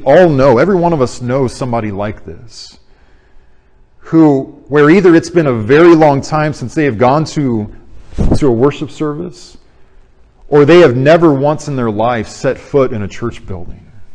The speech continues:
That person does not need to become like the people in that church building, but that the people in the church building actually need to change and become like that guy, like that woman.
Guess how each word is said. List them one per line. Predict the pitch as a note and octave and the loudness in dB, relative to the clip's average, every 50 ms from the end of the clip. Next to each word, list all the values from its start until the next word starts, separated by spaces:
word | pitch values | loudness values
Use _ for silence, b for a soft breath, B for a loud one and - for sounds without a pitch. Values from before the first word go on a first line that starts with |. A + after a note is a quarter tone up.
| - - - - - - - - - - - - _ _ _ _ - | -20 -20 -20 -20 -20 -20 -20 -20 -20 -20 -20 -20 _ _ _ _ 0
That | C#3 D#3+ G#3 - - - | 2 4 4 2 0 -4
person | - - F#3+ G#3 G#3+ - - - D3+ C3+ B2 A#2+ | 0 2 2 2 2 0 -4 -6 -6 -4 -4 -2
does | A2+ B2+ B2 - A2+ | 0 0 -2 -2 -4
not | B2 B2 C3+ D3 F#3 G3+ D#3+ - - - D3+ | -4 -2 0 2 2 2 0 -2 -8 -12 -8
need | D3 D#3 E3 D#3+ B2 | -4 -4 -2 -4 -4
to | C3+ | -6
become | A#2 C3 A#2 - - E3 E3 D#3 D3+ C#3 B2 A#2 | -6 -8 -8 -6 -6 -4 -2 -2 -2 -4 -4 -4
like | A#2 B2 C3+ - | -2 -2 -2 -2
the | - C3 | -4 -6
people | - - D#3+ D#3+ - D3+ C3 B2+ | -6 -4 -6 -4 -4 -4 -4 -4
in | B2+ B2 | -4 -6
that | A2 F#2+ | -6 -8
church | - - - D#3 D#3 - - - | -10 -10 -10 -10 -10 -10 -14 -16
building, | - - - - - - - - _ _ _ _ - _ _ _ _ _ b b b b b b | -18 -20 -20 -20 -20 -20 -20 -20 _ _ _ _ -20 _ _ _ _ _ b b b b b b
but | - D#3+ - | 0 2 4
that | F#3+ F3 F3 | 4 2 2
the | - - | 2 -2
people | - - - G#3+ A3+ A3+ A3+ G3 F#3 | -4 -2 0 0 2 4 4 2 4
in | E3 | 2
the | D3+ - | 0 -2
church | - - F3+ F#3+ F#3 - - | -2 -2 -4 -4 -4 -2 -2
building | D#3+ D3+ D3 C3+ B2+ - | 0 0 0 -2 -6 -6
actually | - B2+ D#3+ F#3+ - - - G3 F3+ F3 D#3+ | -6 -4 -2 -2 -4 -4 -6 -6 -4 -4 -4
need | D3+ D3 A#2+ | -4 -4 -4
to | A2+ | -6
change | G2+ - - - - F3+ F3+ E3 C#3+ B2+ B2 G#2+ - B B B B B | -8 -8 -10 -8 -6 -4 -4 -4 -4 -6 -6 -8 -10 B B B B B
and | C3+ A2 | -6 -4
become | C3 B2 - - E3 E3 D#3+ D3+ C#3 B2 | -6 -6 -6 -6 -4 -2 -2 -2 -4 -4
like | A#2+ A#2+ A#2 G#2 F2+ F2+ | -4 -4 -4 -4 -2 -2
that | C3+ C#3+ - - C3+ G#2+ | 0 0 0 -2 -6 -8
guy, | F#2 D#2+ C#2+ D2 - - - - - b b b b b | -8 -8 -10 -12 -16 -20 -20 -20 -20 b b b b b
like | C3+ C#3 C#3+ F#2 F#2 F2+ | -4 -2 -2 -2 -2 -2
that | B2 C#3 D#3 D3 - C3+ | 0 0 0 0 -2 -4
woman. | A#2 A#2+ C#3 D3 A#2+ F2+ - | -6 -6 -6 -6 -8 -8 -10